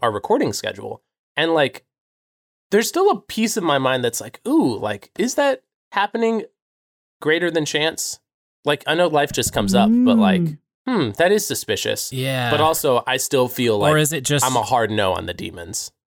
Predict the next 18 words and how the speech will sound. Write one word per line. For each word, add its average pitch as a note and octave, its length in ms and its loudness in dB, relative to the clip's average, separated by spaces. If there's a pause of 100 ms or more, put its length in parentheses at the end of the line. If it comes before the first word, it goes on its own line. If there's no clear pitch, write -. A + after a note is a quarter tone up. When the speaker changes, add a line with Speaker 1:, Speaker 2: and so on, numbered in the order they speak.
(520)
Speaker 3:
Yeah, C#3+ 340 0
'cause, D3 220 -2 (100)
or, D3 300 0
or C#3+ 120 0
is D3 160 0
it C#3+ 120 -4
just C3+ 320 -4
your B2+ 280 0
brain A#3 360 2
Speaker 2:
Ooh. - 40 0
Speaker 3:
looking A2+ 300 0
for - 140 -4
patterns G2+ 800 -4 (140)
and, G#2+ 260 -6
again, C3 320 0
Speaker 2:
Sure. A2 80 -2
Speaker 3:
externalizing, G2+ 1000 0 (800)
uh, G2+ 220 0